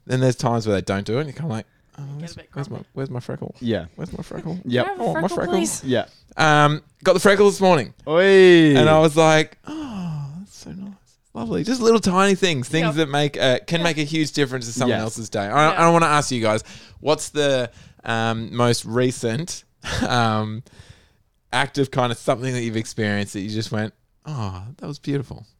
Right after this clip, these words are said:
Speaker 2: Yeah, I'll go first 'cause mine was literally yesterday.
Speaker 1: Okay.
Speaker 2: So one of my friends, Jess, is just,
Speaker 3: Mm.
Speaker 2: she's
Speaker 1: Hi,
Speaker 2: just
Speaker 1: Jess.
Speaker 2: an angel. Hey, Jess, if you're listening, which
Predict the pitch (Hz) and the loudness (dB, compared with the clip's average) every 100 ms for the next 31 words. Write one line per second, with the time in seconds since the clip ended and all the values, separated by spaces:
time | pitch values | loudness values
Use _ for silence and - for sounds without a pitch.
0 | - 302 220 285 320 285 202 262 - - | -16 -8 -6 -4 -4 -6 -6 -8 -10 -20
1 | - 233 220 208 208 202 180 208 208 190 | -10 -8 -6 -6 -6 -6 -8 -12 -10 -12
2 | 170 180 - 190 156 160 - - 175 113 | -10 -10 -10 -14 -14 -14 -16 -10 -2 0
3 | 156 _ _ - 226 220 - 240 254 247 | 0 _ _ -4 -2 -2 -2 -6 -2 -6
4 | - 214 202 - 170 202 - - _ _ | -4 -12 -12 -12 -10 -10 -14 -20 _ _
5 | _ _ _ _ 220 - 104 104 101 - | _ _ _ _ -18 -12 -8 -8 -8 -8
6 | - 95 92 92 - - 190 170 160 160 | 2 4 6 2 2 -10 -10 -10 -12 -16
7 | 160 151 185 175 156 160 - 170 160 160 | -18 -12 -12 -10 -12 -14 -18 -16 -16 -18
8 | 147 160 _ _ _ 160 _ - | -20 -20 _ _ _ -20 _ -20